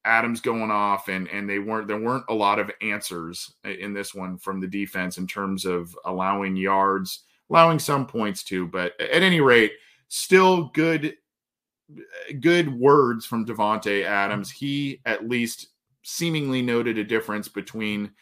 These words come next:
playing the Bengals and or this Bengals team compared to the one he has heard about or seen about, uh, i-, in recent years under Zach Taylor, et cetera. So Davante Adams at least giving a little bit of praise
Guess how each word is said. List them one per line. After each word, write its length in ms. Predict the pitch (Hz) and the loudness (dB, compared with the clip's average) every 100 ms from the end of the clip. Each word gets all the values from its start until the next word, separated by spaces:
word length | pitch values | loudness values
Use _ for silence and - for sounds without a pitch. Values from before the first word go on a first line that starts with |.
| _ _ | _ _
playing 240 | - 117 113 | -6 -4 -2
the 60 | |
Bengals 480 | 107 107 107 104 104 - | 0 0 0 -2 -4 -6
and 240 | 104 107 | -8 -6
or 380 | 107 104 104 95 - | -4 -2 -2 -4 -8
this 240 | 107 113 | -6 -4
Bengals 420 | - 104 104 98 - | -2 -2 -2 -6 -10
team 540 | - 104 101 101 98 - | -10 -6 -6 -8 -10 -16
compared 320 | 104 113 104 | -12 -6 -6
to 60 | 95 | -4
the 60 | |
one 260 | 92 101 101 | -6 -6 -6
he 200 | 98 101 | -6 -8
has 160 | 90 - | -8 -10
heard 260 | - 147 | -4 -4
about 340 | 110 90 92 92 | -2 -2 -2 -2
or 100 | 90 | -6
seen 300 | - - 147 | -12 -10 -6
about, 340 | 87 85 87 85 _ _ _ _ | -4 -4 -4 -6 _ _ _ _
uh, 240 | 98 92 87 - | -8 -6 -6 -8
i-, 100 | 95 | -10
in 340 | 104 104 98 95 _ _ _ _ 175 160 _ _ _ | -10 -8 -10 -12 _ _ _ _ -20 -20 _ _ _
recent 360 | 139 139 120 98 | -2 0 -2 -2
years 420 | 110 101 98 95 | 2 2 0 -4
under 240 | 101 101 | -8 -8
Zach 320 | 98 101 98 | -4 -4 -6
Taylor, 320 | - 104 98 90 | -6 -4 -2 -4
et 80 | |
cetera. 420 | - 98 95 82 80 | -6 -4 -2 -4 -6
So 480 | - 90 87 82 - | -8 -4 -4 -6 -10
Davante 460 | 107 110 113 107 | -2 0 2 0
Adams 380 | 101 98 101 98 | 2 0 -2 -4
at 160 | 113 110 | -6 -2
least 220 | 117 - | -4 -2
giving 240 | 123 107 | -4 -2
a 60 | 98 | -2
little 200 | 104 101 | -2 -2
bit 140 | 98 | -2
of 100 | 90 | -6
praise 540 | - 98 92 90 90 | -6 -2 0 -2 -6